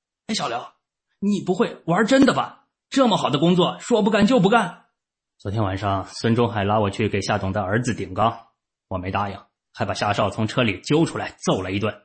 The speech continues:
交给了警察。你说，这活儿我还能干下去？”苏强倒吸一口凉气：“哥们儿，你狠！”“哎，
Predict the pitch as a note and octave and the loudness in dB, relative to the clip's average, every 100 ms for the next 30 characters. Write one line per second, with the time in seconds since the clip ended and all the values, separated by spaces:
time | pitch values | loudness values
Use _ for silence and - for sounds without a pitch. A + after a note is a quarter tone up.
0 | _ - G2+ F#2+ G#2 G2 - G#2+ - _ | _ -4 -2 -2 -4 -6 -4 -4 -4 _
1 | _ _ _ _ - F2+ - F#2 - _ | _ _ _ _ -8 -8 -10 -14 -14 _
2 | _ _ _ - A2 F#2+ G2 G#2+ - A2 | _ _ _ -4 -4 -2 -2 -2 -2 -2
3 | G2+ A#2 D3+ D3 C3+ A#2+ A2+ A2 - _ | 2 4 4 4 2 2 -2 -4 -8 _
4 | _ _ _ _ _ _ _ _ _ _ | _ _ _ _ _ _ _ _ _ _
5 | - - G2+ G2+ - F#2 A2+ C3 G2+ F2+ | -20 -10 -8 -8 -8 -6 -2 -2 -2 -2
6 | C#3 D#3 - G#2+ G2+ E3+ - - _ _ | 0 2 2 2 4 4 2 -4 _ _
7 | _ _ _ _ - - _ _ _ - | _ _ _ _ -20 -20 _ _ _ -4
8 | E3 D3 - - - _ _ _ A3 G#3+ | -2 -2 -4 -8 -18 _ _ _ 4 6
9 | A#3 - B2 D#3+ - _ _ _ _ _ | 6 0 -6 -10 -12 _ _ _ _ _
10 | - G2 | -12 -12